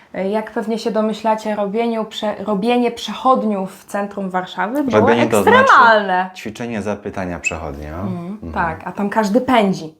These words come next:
Speaker 2: Nie ma czasu.
Speaker 1: Nie ma czasu.
Speaker 2: Oczywiście. Mm. Ale okazuje się, że można to zrobić pod warunkiem, że bardzo chcemy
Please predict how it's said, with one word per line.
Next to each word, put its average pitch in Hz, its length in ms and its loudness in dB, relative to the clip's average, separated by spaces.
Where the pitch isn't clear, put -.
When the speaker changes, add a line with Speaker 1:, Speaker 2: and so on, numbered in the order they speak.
Speaker 2:
Nie 214 80 2
ma 254 120 -2
czasu. - 520 -6
Speaker 1:
Nie 220 200 4
ma 269 160 2
czasu. - 380 0
Speaker 2:
Oczywiście. 120 600 -12
Mm. 87 260 -8
Ale 123 160 4
okazuje 139 440 4
się, 135 200 0
że 113 240 0
można 117 560 2
to 95 160 -6
zrobić 80 720 -8
pod 98 140 0
warunkiem, 107 540 0
że 101 200 -4
bardzo 120 600 -2
chcemy 92 720 -8